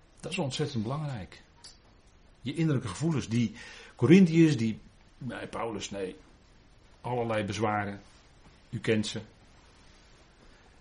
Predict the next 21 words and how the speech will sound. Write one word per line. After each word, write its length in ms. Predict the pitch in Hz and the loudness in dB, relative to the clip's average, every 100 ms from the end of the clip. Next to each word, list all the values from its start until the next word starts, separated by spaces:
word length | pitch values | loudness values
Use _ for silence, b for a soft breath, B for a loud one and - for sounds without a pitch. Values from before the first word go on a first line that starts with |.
| - - - - - - - - - - - | -20 -20 -20 -20 -20 -20 -20 -20 -20 -18 -4
En 100 | 117 | -2
dan 80 | |
zegt 200 | 101 123 | 0 0
Paulus, 320 | - 107 95 85 | 0 0 0 0
"Nu 320 | 110 160 175 | 2 4 2
als 200 | 101 - | -2 0
zelfde 320 | 143 120 - | 0 0 -4
terugbetaling, 680 | - 151 - - 151 160 156 | -6 -6 -4 -2 -2 -2 -4
als 160 | - | -6
tot 180 | - 98 | -8 -2
kinderen 340 | - 180 165 151 | 2 4 4 0
zeg 180 | 143 | -4
ik 120 | 120 101 | -4 -4
dit, 280 | 107 - - | -4 -6 -16
worden 320 | - 98 92 80 | -8 -4 -4 -6
ook 180 | 82 | -8
jullie 420 | - 117 123 117 113 | 0 0 2 -2 -8
verbreed." 640 | - - 85 87 78 - - | -10 -8 -4 -4 -6 -12 -12
Dat 180 | 90 - | -10 -8
wil 100 | 85 | -6
zeggen, 380 | 107 107 101 | -6 -4 -8